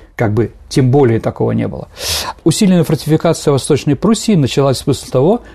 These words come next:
как немцы проиграли Сталинградскую битву. То есть с начала сорок третьего года они все это делали. То есть загубили громадное количество наших пленных, которые все это строили. Но, в общем, да, что-то построили. Какая специфика, дорогие друзья,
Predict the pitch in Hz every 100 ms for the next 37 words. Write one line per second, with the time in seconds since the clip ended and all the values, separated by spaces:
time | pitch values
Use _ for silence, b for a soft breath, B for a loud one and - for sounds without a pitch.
0 | - 127 - 147 170 147 - 127 117 135
1 | 233 - 135 120 123 170 - 123 113 -
2 | 117 b b b b - 143 131 - -
3 | 135 120 143 123 - 120 - 123 - 120
4 | 127 233 277 B B - 123 160 - 180
5 | 139 107 117 110 110 - _ _ _ _
6 | 131 120 - B - 120 131 156 185 151
7 | 127 151 151 117 120 139 123 - 127 120
8 | 123 - 135 175 202 - 139 151 - 147
9 | - - 139 143 139 139 B - 135 139
10 | 160 233 254 262 269 220 160 - - 180
11 | 233 - - - - 131 123 117 123 -
12 | _ _ - - 139 170 156 202 - 202
13 | - 120 117 120 120 120 120 117 127 180